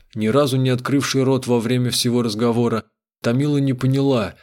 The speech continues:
но это было наименее волнующим вопросом.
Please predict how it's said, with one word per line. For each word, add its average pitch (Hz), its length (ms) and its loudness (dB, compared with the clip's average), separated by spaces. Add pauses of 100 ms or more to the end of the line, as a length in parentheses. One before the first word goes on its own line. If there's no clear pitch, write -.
но 98 280 0
это 135 180 2
было 139 260 2
наименее 127 640 0
волнующим 123 680 0
вопросом. 117 680 -2